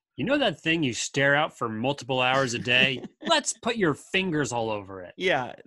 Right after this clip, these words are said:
Speaker 2: You know that
Speaker 1: Got
Speaker 2: thing that
Speaker 1: kids?
Speaker 2: you
Speaker 1: Even better.
Speaker 2: <laughs> Yeah, like, <laughs> yeah.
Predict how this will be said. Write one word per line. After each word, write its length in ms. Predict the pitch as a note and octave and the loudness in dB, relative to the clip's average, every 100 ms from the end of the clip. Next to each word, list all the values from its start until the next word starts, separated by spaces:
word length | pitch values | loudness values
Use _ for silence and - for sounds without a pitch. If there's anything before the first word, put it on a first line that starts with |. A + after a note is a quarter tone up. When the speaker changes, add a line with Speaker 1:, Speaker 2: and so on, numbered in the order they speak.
| _ | _
Speaker 2:
You 100 | F3+ | -2
know 180 | F3+ G3+ | 2 4
that 160 | G3 | 4
Speaker 1:
Got 120 | - A#3 | 6 2
Speaker 2:
thing 140 | F3+ | 2
that 60 | E3 | 2
Speaker 1:
kids? 400 | B3 C#4 - - | 6 6 4 -2
Speaker 2:
you 140 | - D#3 | 0 2
Speaker 1:
Even 240 | D3+ G#3 | 4 2
better. 420 | E3+ C3+ G#2+ F2 - | 4 2 0 -6 -6
Speaker 2:
<laughs> 40 | F#3 - - | -6 -6 -6
Yeah, 220 | G#3+ F3+ C#3 E3+ G3+ | -2 -2 -2 -6 -6
like, 540 | A3 - G3+ - - _ _ _ - - - - | -6 -6 -8 -12 -20 _ _ _ -20 -20 -20 -20
<laughs> 640 | - - _ - - - - | -20 -20 _ -20 -20 -20 -8
yeah. 260 | D#3 A2+ | -4 -4